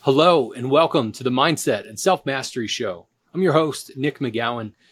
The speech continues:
and today on the show, I'm gonna talk about how trauma affects our mindset.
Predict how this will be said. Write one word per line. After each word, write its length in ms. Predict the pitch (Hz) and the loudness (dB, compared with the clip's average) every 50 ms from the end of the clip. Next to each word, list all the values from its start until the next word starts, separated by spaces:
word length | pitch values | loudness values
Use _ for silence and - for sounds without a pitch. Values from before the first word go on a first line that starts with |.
| _ _ | _ _
and 80 | - - | -14 -10
today 280 | - - 180 180 190 180 | -8 -4 -2 0 0 0
on 120 | 160 147 | 0 0
the 60 | 135 | -2
show, 260 | - - - 156 143 | -4 -4 0 2 2
I'm 120 | 135 135 139 | 2 2 0
gonna 120 | 151 147 | -2 -4
talk 280 | 135 - 151 139 - - | -2 0 0 0 0 -2
about 260 | 131 120 117 104 - | -2 -2 -4 -4 -4
how 220 | - 123 120 113 - | -4 -4 -4 -4 -6
trauma 580 | - - - 139 135 143 135 113 101 95 92 _ _ _ _ _ _ | -8 -4 -2 0 0 0 -2 -4 -6 -8 -12 _ _ _ _ _ _
affects 500 | - - - - 131 127 117 - - - - _ - | -20 -20 -10 -6 -4 -4 -4 -4 -8 -14 -14 _ -6
our 180 | 120 120 113 | -4 -4 -4
mindset. 680 | 107 104 101 104 107 107 95 - - - 95 82 71 - | -4 -6 -8 -8 -8 -10 -10 -10 -10 -10 -10 -12 -14 -18